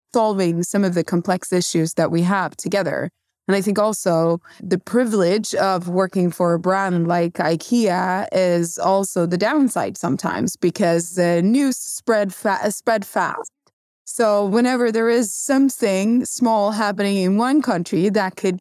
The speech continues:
easily become a huge thing in a, a country s-, or in a market somewhere else.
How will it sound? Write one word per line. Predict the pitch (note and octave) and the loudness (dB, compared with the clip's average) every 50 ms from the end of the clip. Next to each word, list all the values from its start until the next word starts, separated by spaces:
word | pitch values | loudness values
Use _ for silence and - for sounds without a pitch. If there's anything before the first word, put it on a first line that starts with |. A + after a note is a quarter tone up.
| - _ | -8 _
easily | - B3 C4 C#4 C4+ B3 G3 F#3 E3+ D#3+ D#3+ D3 C#3+ D#3+ F3 - - - - _ | -2 0 2 2 2 0 0 0 0 0 2 0 0 -2 -2 -4 -8 -16 -12 _
become | - - - - G#3+ F#3 F3+ E3+ | -4 -2 0 0 0 2 2 2
a | |
huge | E3 - - - A3+ G#3 G3 F3+ - - | 0 -2 -2 0 0 0 0 -2 -4 -6
thing | - - E3+ D#3+ D#3 E3 F3 F3+ | -2 0 0 2 2 2 2 0
in | - - F3 E3+ | 0 0 2 2
a, | E3 - F3+ F3+ E3+ - _ _ _ _ _ _ _ _ _ _ - | 2 2 0 0 -2 -4 _ _ _ _ _ _ _ _ _ _ -2
a | F3 E3+ E3 E3 D#3+ D#3+ D#3+ F3 - | 0 2 2 2 2 2 0 -2 -2
country | - G#3+ F#3+ F3+ - - E3 | -2 -2 -2 0 0 -2 -2
s-, | E3 - - - - - | -2 -4 -6 -10 -8 -2
or | - F#3 F#3 F3+ F3 E3+ | 0 2 2 4 2 2
in | E3 E3+ F3 E3+ | 2 2 2 2
a | |
market | E3 E3 E3 E3 E3+ - - D#3+ - | 2 2 2 0 0 -2 -4 -4 -4
somewhere | - - D#3+ D#3 D#3+ D3+ D3 D3+ | -2 0 0 2 2 2 2 2
else. | D3 - - - - - - - | 0 0 -2 -6 -8 -8 -12 -16